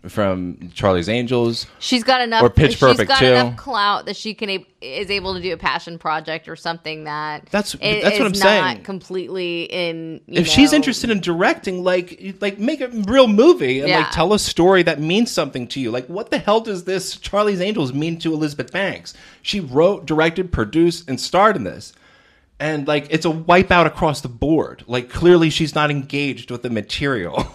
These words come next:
Speaker 1: <laughs> Like, after Pitch Perfect, I mean, there was all these headlines, like, the biggest opening ever for a female-directed film. Pitch Perfect
Speaker 2: Yeah.
Speaker 1: two is, I mean, whoever the hell directed that movie, Howdy Doody off the Street, it would have opened huge. Okay, Pitch Perfect two, everyone
Speaker 2: Yeah.
Speaker 1: was gonna see it.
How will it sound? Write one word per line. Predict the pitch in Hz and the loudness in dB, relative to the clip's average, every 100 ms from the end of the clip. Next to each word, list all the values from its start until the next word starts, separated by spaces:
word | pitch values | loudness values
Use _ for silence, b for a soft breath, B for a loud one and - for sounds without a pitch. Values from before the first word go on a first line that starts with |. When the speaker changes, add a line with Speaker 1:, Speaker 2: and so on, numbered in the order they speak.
| - | -10
Speaker 1:
<laughs> | - 262 - - B B B | -2 -2 -2 -16 B B B
Like, | 175 | -2
after | 202 208 | -2 0
Pitch | 202 196 | 0 2
Perfect, | 208 214 190 160 156 | 4 4 4 -2 -2
I | |
mean, | 156 151 | -2 0
there | 156 | 0
was | 147 151 | 0 -2
all | 151 | 0
these | 160 151 | 2 0
headlines, | 170 175 151 120 | 0 0 0 -2
like, | 120 107 | -6 -8
the | 117 | -8
biggest | 151 139 139 | -6 -6 -6
opening | 139 135 135 | -6 -6 -4
ever | 139 139 113 92 - | -4 -4 -6 -10 -12
for | - 131 | -2 -2
a | |
female-directed | - 135 127 123 123 113 110 | 0 0 0 0 -4 -8 -8
film. | 135 95 - | -8 -8 -6
Pitch | - - | -6 -2
Perfect | 160 | 0
Speaker 2:
Yeah. | 151 | 0
Speaker 1:
two | - | -2
is, | 127 - | -2 -2
I | |
mean, | 135 139 - b b b | -6 -6 -10 b b b
whoever | - 202 185 | -2 2 4
the | 165 | 4
hell | 147 123 | 2 0
directed | 113 107 110 | 0 -4 -2
that | 104 | -4
movie, | 104 98 | -4 -6
Howdy | - 147 147 | -4 -4 -2
Doody | 131 151 147 | 0 0 0
off | 131 - | -2 -2
the | |
Street, | 107 - 160 95 - | -8 -2 0 -2 -6
it | 117 117 | -6 -2
would | 120 | -2
have | 113 | 2
opened | 117 107 107 | 2 2 -2
huge. | - 139 90 60 - - | -4 -4 -4 -8 -16 -10
Okay, | 104 - 120 | -10 -8 -8
Pitch | - 123 - | -4 -4 -2
Perfect | 117 113 - | -4 -4 -2
two, | 135 127 | 0 0
everyone | 117 117 165 | -2 0 0
Speaker 2:
Yeah. | 117 | 0
Speaker 1:
was | 110 | -4
gonna | 113 104 | -6 -6
see | - | -8
it. | 78 | -10